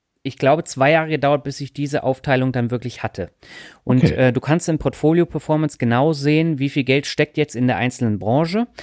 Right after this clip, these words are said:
Speaker 1: und wie viel, ähm, habe ich jetzt mehr oder weniger drin. Und dann kann ich
Speaker 2: Hm.
Speaker 1: auch ein Rebalancing machen. Das heißt, ich sehe dann auf
Speaker 2: Okay.
Speaker 1: einen Blick, welche Branche ist, äh, überrepräsentiert und welche unterrepräsentiert. Und dann
Speaker 2: Mhm.
Speaker 1: kann ich da eben, äh, rebalancen.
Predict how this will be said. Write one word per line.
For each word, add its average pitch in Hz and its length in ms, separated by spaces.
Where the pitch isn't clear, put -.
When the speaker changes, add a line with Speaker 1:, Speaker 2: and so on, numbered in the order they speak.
Speaker 1:
und 123 220
wie 156 160
viel, 160 500
ähm, 139 340
habe 143 140
ich - 140
jetzt 131 480
mehr 120 440
oder 123 220
weniger 120 320
drin. 104 320
Und 120 340
dann 123 180
kann 135 140
ich 160 80
Speaker 2:
Hm. 285 60
Speaker 1:
auch - 80
ein 127 100
Rebalancing 104 640
machen. - 260
Das - 120
heißt, 131 220
ich 120 80
sehe 131 160
dann 147 140
auf 427 140
Speaker 2:
Okay. - 120
Speaker 1:
einen 175 160
Blick, 175 300
welche 131 280
Branche 127 420
ist, - 380
äh, 113 420
überrepräsentiert 151 1120
und 117 100
welche 110 160
unterrepräsentiert. 95 840
Und 104 120
dann 113 140
Speaker 2:
Mhm. 170 80
Speaker 1:
kann 175 120
ich - 140
da 113 160
eben, 107 280
äh, - 540
rebalancen. 113 720